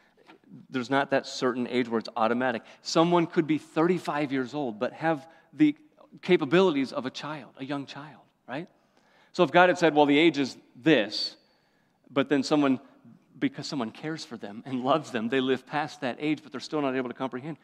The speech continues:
God wouldn't judge them. So he hasn't given us that specific age where this comes true for those people.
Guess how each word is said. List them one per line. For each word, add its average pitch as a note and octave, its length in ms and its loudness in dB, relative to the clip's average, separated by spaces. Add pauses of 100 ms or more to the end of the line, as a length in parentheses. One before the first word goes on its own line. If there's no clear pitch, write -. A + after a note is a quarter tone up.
(340)
God E3 140 -8
wouldn't D3 300 -8
judge C3+ 360 -4
them. C#3 280 -8 (460)
So E3+ 140 -2
he F3 60 6
hasn't D3 280 2
given F3+ 300 4
us B2 220 -2
that B2+ 260 0
specific - 640 -8 (240)
age B2 560 -8 (480)
where A2+ 180 -4
this - 380 -12 (680)
comes A2+ 280 -8
true C3+ 220 -8
for G#2+ 100 -16
those G2+ 160 -14
people. - 320 -18